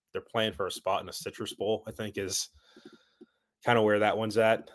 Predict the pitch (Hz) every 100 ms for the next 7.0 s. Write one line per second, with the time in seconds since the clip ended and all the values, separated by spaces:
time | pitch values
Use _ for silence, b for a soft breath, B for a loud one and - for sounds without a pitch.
0 | - - 92 87 87 87 80 _ _ -
1 | 95 92 98 92 101 107 101 107 - 117
2 | 110 110 110 113 107 113 110 107 120 -
3 | - 113 107 - 101 - 101 - 92 82
4 | 92 90 85 80 95 104 110 - - _
5 | 85 - 92 - 107 101 98 82 78 b
6 | b b b b b b - - 92 76